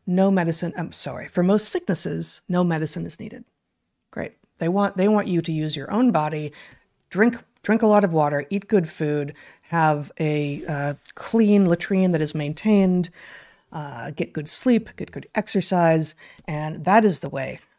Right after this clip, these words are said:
um, to health, to maintaining health, and that is those are also the things that you should use to get back to health. Um, they say in the Healing Without Medicines chapter, people will get well from most sicknesses, including the common cold and flu, by themselves without need for medicines.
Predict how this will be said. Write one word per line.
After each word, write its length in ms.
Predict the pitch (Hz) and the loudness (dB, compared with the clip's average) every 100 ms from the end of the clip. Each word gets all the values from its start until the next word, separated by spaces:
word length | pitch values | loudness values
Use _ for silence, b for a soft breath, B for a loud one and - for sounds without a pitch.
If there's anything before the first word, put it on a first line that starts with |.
| - | -8
um, 300 | 147 135 131 | -6 -6 -8
to 140 | - | -8
health, 340 | 143 139 139 - | -8 -8 -8 -10
to 120 | - | -10
maintaining 440 | 143 - 190 208 | -8 -2 0 2
health, 320 | 185 185 190 - | 2 2 0 -2
and 140 | 160 | -4
that 100 | 156 | -2
is 180 | 147 151 - _ _ _ _ - | -2 -6 -10 _ _ _ _ -4
those 180 | 160 160 | -2 0
are 80 | |
also 220 | 160 165 170 | -2 -2 -6
the 80 | |
things 320 | 156 156 151 - | -8 -8 -8 -8
that 100 | - | -10
you 80 | |
should 180 | 147 160 | -10 -12
use 200 | 147 160 | -12 -12
to 260 | - 147 139 | -10 -10 -12
get 200 | 151 - | -14 -10
back 200 | 165 156 | -8 -10
to 60 | - | -12
health. 420 | - - - - _ B B B B B B B B B B B _ | -16 -16 -18 -20 _ B B B B B B B B B B B _
Um, 500 | 202 196 190 190 175 B B B B B B B B | 2 4 4 4 2 B B B B B B B B
they 120 | 196 | 0
say 640 | - 202 196 185 180 160 - | 2 4 6 6 4 0 -2
in 260 | 180 180 175 | 0 2 2
the 120 | 170 | 2
Healing 300 | - 220 190 | 4 6 6
Without 240 | 180 165 | 2 0
Medicines 420 | 202 226 208 208 | 0 0 2 -2
chapter, 520 | - 196 185 196 185 180 B B B B | 0 -2 0 0 0 -2 B B B B
people 260 | 226 226 | 2 4
will 120 | 196 | 4
get 180 | 185 185 | 4 2
well 240 | 170 175 180 | 2 2 2
from 160 | 180 | -2
most 200 | 175 165 | -2 -2
sicknesses, 500 | 208 - 180 185 170 | -4 -4 -4 -2 -2
including 320 | 165 170 170 | -4 -4 -2
the 80 | 160 | -2
common 340 | 160 175 165 160 | -4 -4 -2 -2
cold 260 | 160 156 | -2 -4
and 140 | 156 156 | -4 -6
flu, 320 | - 180 180 | -4 -2 -2
by 160 | 170 | -4
themselves 540 | 147 151 - 165 175 - | -8 -8 -6 -4 -4 -6
without 240 | 156 143 | -8 -8
need 140 | 165 - | -10 -10
for 100 | 156 | -6
medicines. 720 | 165 170 - 170 165 - | -4 -4 -4 -4 -4 -8